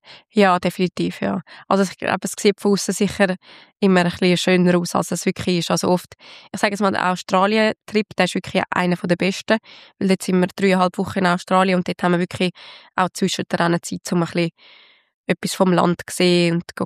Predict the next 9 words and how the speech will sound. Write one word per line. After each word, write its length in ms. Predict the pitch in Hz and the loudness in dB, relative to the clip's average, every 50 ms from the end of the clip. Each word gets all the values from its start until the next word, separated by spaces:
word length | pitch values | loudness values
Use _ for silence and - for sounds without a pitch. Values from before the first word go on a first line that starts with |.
| - | -6
Känguru 400 | - - 196 180 175 165 180 175 | -4 0 0 2 2 2 2 0
füttern 540 | 170 - - 180 170 - - - 185 180 175 | 0 2 2 0 0 0 -2 -2 0 0 0
und 160 | 175 175 170 | 0 -2 -4
so. 180 | - - 180 180 - | -4 -4 -4 -2 -2
Das 180 | - 180 - | -4 -6 -6
ist 100 | - 175 | -4 -4
wirklich 280 | 180 175 - - - 180 | -4 -4 -6 -6 -4 -2
lässig. 400 | 175 175 180 - - 226 - - - - - - - - - - - - _ _ _ _ _ _ _ _ | -2 -2 -2 -4 -6 -8 -8 -8 -12 -20 -20 -20 -20 -20 -20 -20 -20 -20 _ _ _ _ _ _ _ _
Und 140 | 196 180 | -4 -4